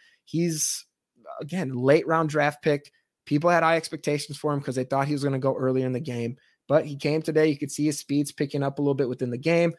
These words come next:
starting to kinda get that confidence underneath him. And he went in right away, I believe, when Savage was taken out.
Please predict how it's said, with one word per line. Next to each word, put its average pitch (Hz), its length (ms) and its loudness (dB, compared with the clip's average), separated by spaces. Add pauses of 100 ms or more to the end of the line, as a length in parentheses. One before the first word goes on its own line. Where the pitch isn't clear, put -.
(120)
starting 143 340 4
to 139 100 -4
kinda 139 240 -2
get 135 200 0
that 127 160 0
confidence 135 580 -2
underneath 131 460 0
him. 131 200 0 (320)
And 127 360 0 (300)
he 143 240 4
went 147 320 2
in 147 120 2
right 143 180 6
away, 143 240 6
I 135 40 4
believe, 139 260 0
when 131 160 -2
Savage 139 420 0
was 135 120 -6
taken 135 320 -2
out. 147 240 0